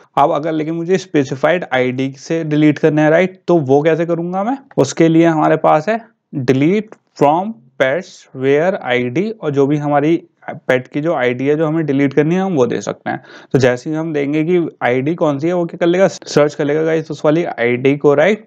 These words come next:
और वो क्या कर देगा, उसे डिलीट कर देगा। तो गाइस यहाँ पे हमारा जो फर्स्ट डेटाबेस जो एसक्यूएलाइट समझने का पूरा वो था कि कैसे हम अपने टर्मिनल में एसक्यूएलाइट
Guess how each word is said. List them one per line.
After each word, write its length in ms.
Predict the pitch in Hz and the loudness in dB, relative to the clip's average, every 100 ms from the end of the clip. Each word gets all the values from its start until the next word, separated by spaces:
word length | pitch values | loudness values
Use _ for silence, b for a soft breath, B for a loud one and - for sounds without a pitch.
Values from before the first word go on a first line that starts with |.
| - | -2
और 100 | 123 | 0
वो 100 | 147 | 0
क्या 160 | 175 | -2
कर 120 | 175 175 | -2 0
देगा, 180 | 196 | 0
उसे 360 | 240 156 170 294 | -2 -2 -2 0
डिलीट 440 | 208 139 151 240 - _ - | 0 0 2 0 -4 _ -2
कर 180 | 117 107 | -2 -2
देगा। 340 | 104 107 104 - - | -6 -12 -14 -8 0
तो 80 | 147 | 2
गाइस 240 | 143 156 | 4 4
यहाँ 340 | 135 104 123 127 | 0 -2 -2 0
पे 100 | 160 156 | 0 0
हमारा 420 | 135 131 135 143 | -2 -2 0 0
जो 200 | 147 165 165 165 - _ _ - | 0 0 0 0 -2 _ _ -18
फर्स्ट 580 | - 139 143 160 - | -2 2 2 0 -6
डेटाबेस 520 | 143 131 139 135 139 139 | -4 -2 -2 -2 -2 -4
जो 80 | |
एसक्यूएलाइट 640 | 147 131 - 127 127 139 - | -6 -6 -2 2 2 0 -6
समझने 560 | - 143 127 127 131 | -6 -4 -2 -2 -2
का 140 | 131 143 | 0 -2
पूरा 280 | 143 135 131 | -2 -2 0
वो 180 | 135 131 | 0 0
था 140 | 120 | 0
कि 120 | 135 147 | -2 -2
कैसे 300 | 123 120 135 | -2 -4 -8
हम 320 | 123 139 143 - | -8 -8 -8 -8
अपने 280 | 120 - 135 | -8 -4 -4
टर्मिनल 500 | 131 127 120 120 123 | 0 0 0 -4 -4
में 120 | 123 135 | -4 -6
एसक्यूएलाइट 500 | 131 127 123 131 | -2 2 2 0